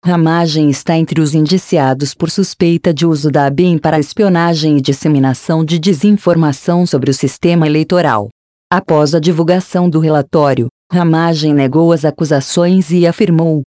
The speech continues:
em sua conta na rede social X, que a Polícia Federal criou narrativas. Segundo ele,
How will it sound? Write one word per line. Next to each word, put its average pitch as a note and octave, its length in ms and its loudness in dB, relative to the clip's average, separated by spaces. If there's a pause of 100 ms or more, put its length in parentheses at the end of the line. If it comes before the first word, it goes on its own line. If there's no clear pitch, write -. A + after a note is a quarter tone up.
(140)
em F#3+ 160 2
sua F#3 260 -2
conta F3+ 400 0
na F3+ 80 0
rede E3 380 0
social D#3+ 500 -2
X, E3 460 -2 (240)
que - 80 2
a E3+ 60 2
Polícia E3+ 500 0
Federal C#3 480 0
criou F3 320 0
narrativas. D3 840 -2 (460)
Segundo F3+ 580 0
ele, F#3 220 0